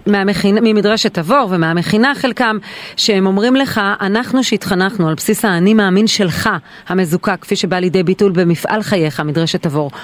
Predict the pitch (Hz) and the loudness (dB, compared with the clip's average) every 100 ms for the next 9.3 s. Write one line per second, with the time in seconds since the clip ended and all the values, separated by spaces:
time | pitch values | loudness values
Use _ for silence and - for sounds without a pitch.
0 | - - 202 - 165 190 220 202 180 180 | -16 -4 -4 0 0 2 2 0 -2 0
1 | 160 147 220 220 - - - - - 143 | -2 -2 -2 -4 -6 -18 -20 -10 -4 0
2 | 180 214 - 170 170 165 180 170 196 208 | 2 2 2 0 0 0 0 0 0 0
3 | 160 - 196 196 180 175 208 226 165 175 | 0 0 0 0 -2 0 0 0 0 -2
4 | 175 170 175 - - 170 175 220 175 147 | -2 -2 -2 -2 0 0 2 2 2 0
5 | 151 151 - - - - - 165 151 151 | -2 -4 -8 -18 -14 -4 0 2 2 0
6 | - 214 180 147 147 143 160 143 - 139 | 0 2 2 2 0 0 -2 -2 -2 -6
7 | 127 143 135 127 - - - 226 240 175 | -4 -2 -2 -4 -12 -16 -4 -2 0 -2
8 | - 151 - - 139 143 143 147 147 - | -2 -4 -4 -4 -4 -4 -2 -2 -2 -2
9 | 147 131 131 | -4 -4 -4